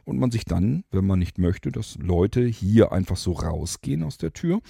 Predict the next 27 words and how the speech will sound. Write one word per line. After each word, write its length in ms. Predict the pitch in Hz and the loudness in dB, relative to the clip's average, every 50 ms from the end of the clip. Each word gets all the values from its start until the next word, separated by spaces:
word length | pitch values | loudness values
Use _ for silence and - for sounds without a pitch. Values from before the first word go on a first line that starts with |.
| - - - - - _ _ _ _ _ _ _ _ | -16 -20 -20 -20 -20 _ _ _ _ _ _ _ _
vielleicht 240 | - - 107 98 - | -4 0 0 0 0
sich 160 | - - 107 | -2 -6 -6
auch 160 | 110 - 117 123 | -6 -6 -4 -4
was 160 | 135 127 - | -6 -6 -4
anderes 300 | - 92 87 82 87 - | -4 -4 -4 -4 -4 -4
überlegen 460 | 131 139 156 160 143 113 82 82 78 | -4 -2 -2 0 0 0 -2 -2 -6
müsste. 360 | - 101 - - - - - - _ _ | -8 -10 -14 -18 -18 -18 -18 -18 _ _
Und 220 | - 95 85 - 87 | -4 -4 -4 -4 -6
das 140 | 82 - - | -10 -8 -8
sehe 120 | 90 92 | -8 -8
ich 120 | 90 - | -8 -8
ganz 220 | - 92 92 - - | -10 -10 -10 -6 -4
genauso. 580 | - 95 87 85 85 85 92 104 127 170 220 - _ - - - - - - - _ _ - | -2 0 0 0 0 0 0 0 0 -2 -2 -4 _ -20 -20 -20 -20 -20 -20 -20 _ _ 6
Ich 240 | 113 117 - - - | 6 6 6 4 -4
kann's 340 | - - 117 117 113 - - | -2 2 2 2 2 2 0
nicht 220 | 90 82 - - | -2 -2 0 -2
wissen. 220 | - 131 - 180 | -4 -4 -4 -4
Ich 120 | 156 123 120 | -2 0 2
hatte 240 | 151 - - - - | 2 0 0 0 -2
auch 140 | 117 - | -2 0
kein 160 | - 135 123 123 | 2 0 0 2
schlechtes 380 | - - 120 - - 92 - | 2 0 0 0 -2 -4 -4
Gewissen 320 | - 156 226 - - 87 80 | -2 -2 0 0 0 0 0
deswegen. 460 | 82 82 - - 78 78 73 78 80 - | -2 -4 -6 -8 -8 -6 -6 -8 -6 -2
Warum? 420 | 95 95 90 127 175 151 - - - - - - - - - _ _ - | -2 0 4 6 6 6 4 2 -2 -10 -20 -20 -20 -20 -20 _ _ -20
Ich 120 | - - | -4 2
bin 360 | - 107 107 107 110 113 113 | 4 6 6 6 6 4 0